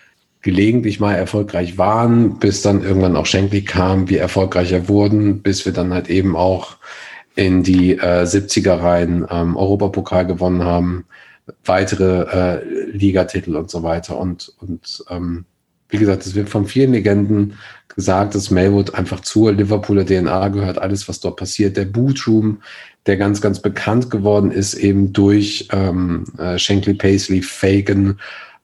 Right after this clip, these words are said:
äh, Joe Fagan und, äh, Ronnie Moran, unter anderem, wo sich die, wo sich die, die, die, die Köpfe dieser Teams über die Jahrzehnte hinweg getroffen haben. Ähm,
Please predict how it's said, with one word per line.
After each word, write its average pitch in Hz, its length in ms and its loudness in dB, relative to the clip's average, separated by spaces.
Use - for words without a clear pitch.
äh, 90 280 2
Joe 101 200 2
Fagan 92 380 2
und, 87 340 -6
äh, 85 120 -4
Ronnie 90 320 0
Moran, 90 560 2
unter 95 260 0
anderem, 92 340 2
wo 90 80 2
sich 87 180 -2
die, 87 380 2
wo 90 100 -4
sich 87 140 -4
die, 87 360 0
die, 85 200 -4
die, 90 260 -4
die 92 140 -4
Köpfe 107 400 -2
dieser 98 280 2
Teams - 680 0
über 98 200 2
die 92 120 2
Jahrzehnte 92 460 0
hinweg 90 300 0
getroffen 92 560 -8
haben. 92 380 -4
Ähm, 85 520 -6